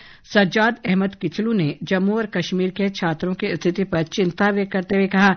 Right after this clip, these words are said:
कि राजस्थान के एक विश्वविद्यालय द्वारा प्रवेश देने की प्रतिबद्धता पूरी न किए जाने के कारण इन छात्रों का भविष्य अधर में है। उन्होंने छात्रों के शैक्षणिक भविष्य की सुरक्षा के लिए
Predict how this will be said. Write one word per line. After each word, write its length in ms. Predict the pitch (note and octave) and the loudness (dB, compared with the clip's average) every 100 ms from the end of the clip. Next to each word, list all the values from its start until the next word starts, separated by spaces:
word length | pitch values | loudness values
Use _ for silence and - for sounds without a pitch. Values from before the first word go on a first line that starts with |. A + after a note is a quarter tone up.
| - - - - | -2 -18 -20 -2
कि 80 | - | 2
राजस्थान 600 | F#3 E3+ G3 G3 G#3 G#3+ | 2 2 -2 -2 -2 -2
के 140 | G3+ | -4
एक 280 | G3+ G3 - | -4 -4 -2
विश्वविद्यालय 720 | E3 D#3+ F#3+ F3 F3 E3+ G3+ | -2 0 0 0 0 0 0
द्वारा 280 | F#3+ F3+ F3+ | -2 -2 -2
प्रवेश 440 | F3+ E3+ D#3+ G3 | -4 -2 0 0
देने 380 | G3 F3 D#3 G#3 | 0 0 2 2
की 360 | A3+ - G3 G3 - - - - | 0 0 0 0 -4 -18 -10 0
प्रतिबद्धता 720 | F#3+ G#3 G3+ G3+ G3+ A3 A3 G#3+ | 0 2 0 0 0 0 -2 -2
पूरी 260 | F#3 F3+ F3+ | 0 2 4
न 200 | F3+ B3 | 2 0
किए 220 | A3 F#3 | 0 0
जाने 300 | E3 E3 E3 | 0 0 -2
के 140 | F3 | -4
कारण 340 | F#3 F3+ G#3 - F#3+ | -4 -2 -2 -2 0
इन 120 | D#3+ | 0
छात्रों 500 | - F3 E3+ - G#3+ | 0 0 0 0 0
का 140 | G3+ | 0
भविष्य 440 | D#3 E3 G#3+ G#3 D#3+ | 0 0 0 0 -2
अधर 440 | - F#3 F3+ D#3+ | 0 0 2 4
में 220 | D#3 E3 | 4 4
है। 140 | E3 - - - - - | 2 -2 -10 -18 -18 -2
उन्होंने 240 | G3+ A3 A3+ | 4 4 4
छात्रों 440 | G#3+ F#3 E3+ F3+ | 2 -2 -2 -4
के 220 | F3 G3 | -4 -4
शैक्षणिक 580 | A3+ - B2+ - E3+ F3 | -4 -4 -6 -2 0 0
भविष्य 360 | E3 D#3+ E3 G3+ | 0 -2 -2 -4
की 140 | G3 | -4
सुरक्षा 420 | F3 - D3+ - | -8 -8 -2 0
के 120 | A3+ G#3+ | 2 4
लिए 240 | G#3+ A3 | 4 4